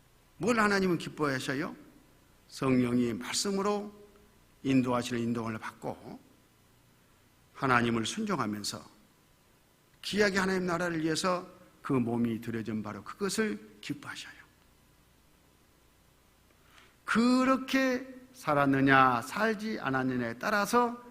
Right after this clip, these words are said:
상이 주어지는데, 그 상은 몸으로 행한 것입니다. 실제 이 몸으로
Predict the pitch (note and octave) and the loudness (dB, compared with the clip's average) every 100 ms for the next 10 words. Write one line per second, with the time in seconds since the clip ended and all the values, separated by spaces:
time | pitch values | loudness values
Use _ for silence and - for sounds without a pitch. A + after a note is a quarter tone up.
0 | - - G#3+ G#3+ D3 A#2+ G#2+ G#2 G2+ B2+ | -18 -10 -4 -2 -2 -2 -6 -6 -6 -2
1 | E3+ A#2 - - - - A#3+ A3+ G#3+ A3 | -2 -4 -10 -20 -18 -6 -2 0 -2 0
2 | A#3+ A#3 A#3+ - - - - F2+ A#2 D#3 | 0 0 -4 -14 -20 -20 -20 -6 4 6
3 | A3+ B3 A#3+ A#3+ A3 - - - A3+ A3 | 8 8 8 6 2 -10 -18 -4 0 0
4 | F#3 G2+ - F2+ F2 - - _ _ _ | 0 -4 -6 -10 -14 -18 -20 _ _ _
5 | _ _ _ _ _ _ _ _ _ _ | _ _ _ _ _ _ _ _ _ _
6 | _ _ _ _ _ - _ - - C4 | _ _ _ _ _ -20 _ -6 -2 0
7 | C4 B3 A3 C#3 C3+ E3 G3 G#3 G2 - | 2 4 4 4 4 4 6 4 2 -6